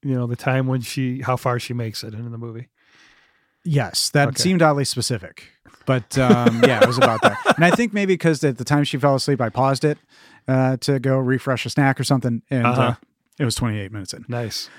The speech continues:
Speaker 2: Uh, but she asked how I, I liked it, and she said it looked pretty low budget. I said, "Yeah, that scene in, in the room looked low budget," but I said, uh, "This movie fucking rocked. It was awesome."
Speaker 1: Yeah, and, and, you know, we're certainly independent.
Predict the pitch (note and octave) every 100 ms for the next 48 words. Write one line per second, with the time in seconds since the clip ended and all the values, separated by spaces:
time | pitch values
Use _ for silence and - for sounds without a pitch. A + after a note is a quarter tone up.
0 | - _ _ D3+ C3+ B2 D3+ C#3 C3+ _
1 | - - D#3+ D#3+ D3+ D3 D#3 D#3+ - C#3
2 | C3 B2+ B2 B2+ C#3+ F3 C3 - D#3+ B2+
3 | - B2+ C#3 C#3+ G3 G#3 - G3+ D3+ C3
4 | B2 E3 B2+ A2+ - _ _ _ _ _
5 | _ _ _ - C#3+ C#3 D3 C3+ C#3+ A2+
6 | A2+ - C#3 C#3 C3 B2+ C3 A#2 A#2+ A#2+
7 | B2 A#2+ A#2 B2 A2+ G#2 G#2+ - A2+ G#2
8 | A2+ G#2+ A2 - A2 G#2+ A2 G#2 A2 G2+
9 | - G2 G#2 G#2 - _ _ _ _ _
10 | - _ _ C#3+ D#3+ C3+ D3+ D3+ C3+ -
11 | _ C#3 B2+ A#2+ A#2+ - _ _ B2 A#2+
12 | B2+ B2 D#3+ C3 C3+ B2+ B2+ C#3+ C3+ B2
13 | C#3+ C3+ C3+